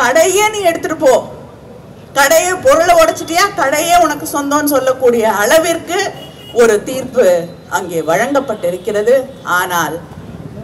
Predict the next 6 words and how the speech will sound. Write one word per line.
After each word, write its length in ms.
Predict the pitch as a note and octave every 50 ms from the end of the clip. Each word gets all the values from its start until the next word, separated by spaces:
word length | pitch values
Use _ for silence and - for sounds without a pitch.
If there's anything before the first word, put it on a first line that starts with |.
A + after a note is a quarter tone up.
| - - - - - - A#3+
இன்று 360 | C#4+ D#4 E4+ E4+ E4 - F4 F4+ C4 C4+
போராடி 440 | C4 B3 B3+ B3 A#3+ A#3+ A3+ A3+ A3+ - A3
கொண்டிருக்கக்கூடிய 760 | G#3 G3 G3 F#3 F#3 F#3 - F#3 F3 - G3+ F#3 F#3+ F#3 F3 E3 D#3 F3
அத்தனை 400 | - - - C4 C4+ C#4 C#4 C4+ C4 C4+
பேரும் 360 | C#4 C#4+ C#4+ D4+ D#4+ E4+ D#4 D4 - - - - - - - G3
அன்று 280 | G#3 F#3 F3+ F3+ F3+